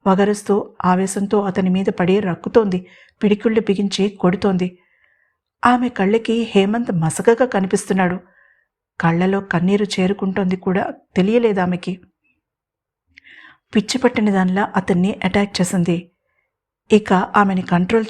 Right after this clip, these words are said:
చేయక తప్పదని అర్థమైంది అతనికి. ఆమెతో సహా విసురుగా పక్కకి దొర్లాడు. ఆమె అతని కిందికి చేరుకుంది. తన బరువుతో ఆమెని అదిమిపెట్టి ఒక్క చేత్తో ఆమె రెండు చేతులను బంధించి తలపైకి పోనిచ్చి అక్కడ అదిమిపెట్టాడు.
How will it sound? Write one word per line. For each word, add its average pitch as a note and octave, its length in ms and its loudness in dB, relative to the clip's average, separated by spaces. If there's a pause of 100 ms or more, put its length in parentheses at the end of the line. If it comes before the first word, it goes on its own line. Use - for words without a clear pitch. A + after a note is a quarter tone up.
చేయక F#3+ 260 0
తప్పదని F#3 680 0
అర్థమైంది F#3 460 2
అతనికి. F3 540 -2 (1400)
ఆమెతో G#3+ 360 2
సహా A3+ 280 -2
విసురుగా G3 420 -2
పక్కకి G3+ 440 -4
దొర్లాడు. F#3 400 0 (680)
ఆమె A3 480 2
అతని F#3+ 220 0
కిందికి F#3+ 360 0
చేరుకుంది. F3+ 640 -2 (560)
తన B3 120 4
బరువుతో G#3+ 640 0
ఆమెని G3 360 2
అదిమిపెట్టి A#3 600 0
ఒక్క G3 500 -4
చేత్తో G3+ 420 0 (320)
ఆమె G3+ 220 4
రెండు F#3 240 0
చేతులను G#3+ 460 -2
బంధించి F#3 680 0 (360)
తలపైకి G#3 400 2
పోనిచ్చి G#3 720 -2
అక్కడ F#3+ 240 2
అదిమిపెట్టాడు. F#3 720 0